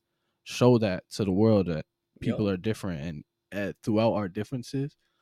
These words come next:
Speaker 1: we can all come together. Because, like, me, like, I'm coming here and I'm talking to every single one of y'all, and everybody's gi-, giving different answers. Everybody's got a different view,
Speaker 2: Mm-hmm.
Speaker 1: but I can sit down and talk to everybody, and I can call everybody that's come on, a friend,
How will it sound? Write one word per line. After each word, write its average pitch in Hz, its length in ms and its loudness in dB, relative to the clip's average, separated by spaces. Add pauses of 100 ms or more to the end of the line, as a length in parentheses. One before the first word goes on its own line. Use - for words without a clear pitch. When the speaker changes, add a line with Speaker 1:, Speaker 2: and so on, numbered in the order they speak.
(220)
Speaker 1:
we 117 80 -4
can 104 160 -6
all 107 280 -2
come 104 300 -8
together. 95 360 -4
Because, 101 320 -6
like, 98 120 -2
me, 135 220 2
like, 98 200 -2 (400)
I'm 123 260 0
coming 120 300 0
here 107 220 -2
and 95 100 -4
I'm 107 100 -4
talking 92 320 -6
to - 100 -12
every 95 160 -6
single 101 260 -8
one 120 120 0
of 117 80 2
y'all, 82 280 -4
and 90 320 -8
everybody's 117 580 0 (120)
gi-, 120 140 2
giving 117 300 0
different 120 300 -2
answers. 120 360 -4
Everybody's 107 400 -2
got 110 160 0
a 104 60 0
different 107 360 -6
view, 135 280 2 (200)
Speaker 2:
Mm-hmm. 113 340 -10
Speaker 1:
but 107 120 2
I 98 120 2
can 110 180 -4
sit 110 220 -6
down 107 260 -2
and 95 120 -6
talk 101 260 -2
to - 140 -4
everybody, 95 440 0
and 87 100 -2
I 92 120 -2
can 98 140 -14
call 92 200 -4
everybody 101 500 -2
that's 95 200 -4
come 101 240 -8
on, 98 280 -2
a 85 60 -8
friend, 101 480 -4